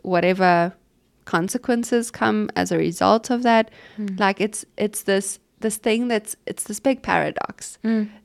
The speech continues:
Speaker 1: that, that often we just need to move in the opposite direction. But that, that's scary.
Speaker 2: That's very scary. It's really, really, really scary, you know, and it's, it's, it feels counterintuitive. It feels like
Speaker 1: Mm.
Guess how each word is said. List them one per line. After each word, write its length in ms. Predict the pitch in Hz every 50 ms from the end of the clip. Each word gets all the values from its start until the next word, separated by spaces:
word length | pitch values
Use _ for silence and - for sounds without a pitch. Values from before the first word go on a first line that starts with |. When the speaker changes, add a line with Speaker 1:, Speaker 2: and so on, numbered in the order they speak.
| _ -
Speaker 1:
that, 300 | 202 196 196 196 - -
that 280 | 190 214 202 190 - -
often 440 | - 214 214 208 - - 202 196 190
we 120 | 185 180 170
just 240 | - 180 185 -
need 180 | 185 170 165 165
to 120 | - - 180
move 500 | 196 170 170 165 160 160 170 - - - _ _ _ _ _ _ _ _ _ _ -
in 100 | - 208
the 100 | 185 -
opposite 400 | - 185 - - - - - -
direction. 840 | - 170 175 156 160 160 - - - - - - 196 202 214 208 -
But 200 | - 208 - -
that, 240 | 240 233 233 233 233 _ _ _ -
that's 260 | 240 240 233 - -
scary. 640 | - - - 175 170 165 - - - 87 - 202 214 208 - _ _ - - _ _ _ -
Speaker 2:
That's 240 | 254 285 285 - - -
very 240 | - 226 226 233 240 240
scary. 560 | 240 - - 226 208 190 175 160 156 156 - - _ -
It's 240 | 226 226 - -
really, 340 | 214 208 226 240 240 254 240
really, 260 | 214 196 196 196 202
really 220 | 190 180 180 180 190
scary, 420 | - - - 220 202 175 156 104
you 120 | 90 - 190
know, 120 | 185 175
and 200 | 170 180 196 196
it's, 260 | 190 190 190 - - - - - - - _ _ _ _ _ _ - -
it's, 200 | 220 226 - - _ -
it 140 | 233 214 -
feels 380 | - - 277 269 269 262 269 -
counterintuitive. 840 | - 214 214 214 208 220 202 196 196 - 202 190 180 - - - - -
It 100 | - -
feels 320 | - - - 220 214 - 214
like 200 | 196 185 190 196
Speaker 1:
Mm. 220 | 185 196 202